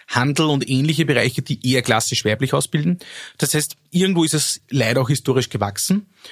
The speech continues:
Ähm, hier sehen wir aber auch, ähm, vor allem in den technischen Lehrberufen gelingt es zunehmend, auch junge Frauen für die Lehre zu begeistern. Fair enough, noch viel Luft nach oben. <laughs> Aber ich glaube, hier können eben auch, äh, äh, neue Lehrberufe ein, ein schon sehr spannendes Asset sein.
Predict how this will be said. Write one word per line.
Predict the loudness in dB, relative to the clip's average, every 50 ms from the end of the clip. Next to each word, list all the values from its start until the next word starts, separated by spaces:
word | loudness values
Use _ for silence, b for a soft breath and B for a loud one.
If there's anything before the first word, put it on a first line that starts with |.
| B B B B B
Ähm, | -2 -2 -2 -2
hier | -6 -6 -4 -2 -2 -2
sehen | 0 0 0 2 2
wir | 2
aber | 2 2 2
auch, | 2 2 0 -2 -6 -6 -2
ähm, | 0 0 2 2 0 0 -2 -4 -6 -6
vor | -4 -2 0 2
allem | 2 2 2 0 0
in | 0
den | 0 0
technischen | -2 -2 -2 -2 -2 0 0 2
Lehrberufen | 2 2 0 0 0 -2 -2 -2 -2 -2 0
gelingt | 0 0 2 2 2 0 0 -2 -6 -4 -2
es | -2 -2 -2 -4 -8 _ _ _ _
zunehmend, | -4 -2 0 0 2 2 2 0 0 0 0 0 0
auch | 0 0 0
junge | 2 2 2 0 0
Frauen | 0 0 0 0 0
für | 0 0 0
die | 2
Lehre | 2 2 2 0 0
zu | 0 -2
begeistern. | -2 0 -2 -2 -2 -2 0 0 0 0 B B B B B B B B B B B B _ _ _ _ _ -20 -20 -16
Fair | -6 -2 0 0 2
enough, | 2 2 0 0 0 0 -2
noch | -2 -2 -2
viel | 0 0 0
Luft | 0 0 0
nach | 0 0 2
oben. | 0 0 0 -2 -4 -4 -8 -10 -8
<laughs> | -6 -2 0
Aber | 2 2 2 2 0
ich | 0 0 0
glaube, | 0 0 0 0
hier | 0 -2 -2
können | -2 0 0 0 0
eben | 0 2 2 2
auch, | 0 0 0 0
äh, | 0 2 0 0 0 0 0 2 2 2
äh, | 2
neue | 2 2 2 2
Lehrberufe | 2 0 0 -2 -4 -6 -4 0 0 0 0 -2 -6 -4
ein, | -2 -2 -2 -2
ein | -2 -4 -2 -2 0 -2 -2
schon | 0 0 -2 0
sehr | 0 -2
spannendes | -2 0 0 -2 -2 -2 -2 -2 -2
Asset | -2 -2 0 -2 -2
sein. | 0 0 0 0 -2